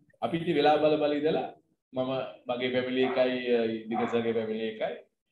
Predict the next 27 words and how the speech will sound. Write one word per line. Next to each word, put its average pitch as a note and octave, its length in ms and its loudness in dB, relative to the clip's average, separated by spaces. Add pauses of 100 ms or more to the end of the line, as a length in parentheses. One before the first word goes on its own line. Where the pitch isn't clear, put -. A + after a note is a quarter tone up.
(260)
අ, B2+ 140 -2
මම C#3 240 2
කො-, A2 200 -2
මං C#3+ 220 2
කියන C#3 220 0
කෝල් C3+ 280 2
එක C3+ 80 2
දීලා D#3+ 220 2
"සර් D3 200 2
යන් C#3 220 6
හරි C#3 220 0 (100)
වෙලාව C#3 320 6
හරි" C#3 160 4
කියලා F3 200 0
අපි F3+ 120 -6
ඉතින් D4+ 160 -4
කන D#3+ 220 4
එක, E3 120 0
හැබැයි E3+ 360 6
කන D3+ 240 0
එක F#3+ 120 0
පුතේ G#3+ 260 0
අපි G#3 120 0
පැය E3 180 6
දෙකක් E3 240 0
විතර D#3+ 260 -8
කෑවා. D3+ 360 4